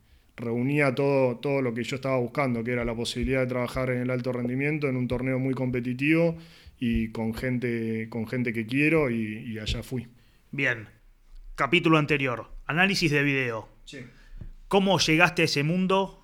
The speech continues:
Speaker 2: ¿Cómo fue tu desarrollo ahí? ¿Cómo fue? Me imagino que ser analista de video de, por ejemplo, Gonzalo Quesada debe haber sido un máster, eh, en todo sentido. Eh, contame un poco cómo fue esa experiencia, cómo llegaste y cómo, cómo fue el camino.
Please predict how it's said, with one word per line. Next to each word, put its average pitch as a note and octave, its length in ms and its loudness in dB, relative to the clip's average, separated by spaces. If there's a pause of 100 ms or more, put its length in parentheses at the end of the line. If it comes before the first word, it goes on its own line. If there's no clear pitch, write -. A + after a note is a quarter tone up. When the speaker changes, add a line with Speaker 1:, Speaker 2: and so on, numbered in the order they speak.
(300)
Speaker 2:
¿Cómo F3 220 2
fue E3 140 2
tu D#3 180 2
desarrollo D3 520 -2
ahí? F3+ 460 0
¿Cómo F3 260 2
fue? D#3+ 600 2 (680)
Me C#3+ 100 -4
imagino A3 340 0
que D#3 80 2
ser F#3 180 2
analista E3 280 2
de D3+ 100 4
video D#3 300 2
de, C3+ 340 -2 (220)
por C3+ 140 -2
ejemplo, C3+ 500 -4
Gonzalo B2+ 400 2
Quesada D#3+ 400 4
debe C#3 140 2
haber C3 160 0
sido C3+ 520 -2
un C3+ 200 -6
máster, D3 640 2 (440)
eh, A2+ 260 -8
en B2+ 180 -8
todo D3+ 220 2
sentido. D#3 760 4 (120)
Eh, A2+ 500 -12 (520)
contame D3+ 360 0
un C#3 100 -4
poco D3+ 180 -2
cómo C#3 160 -4
fue C#3+ 200 -2
esa C3+ 160 -4
experiencia, A#2+ 560 -6
cómo C#3 180 -6
llegaste C#3+ 420 -2
y B2 40 -4
cómo, B2 400 -6
cómo B2 180 -8
fue C3 140 -8
el B2 60 -8
camino. A#2 400 -8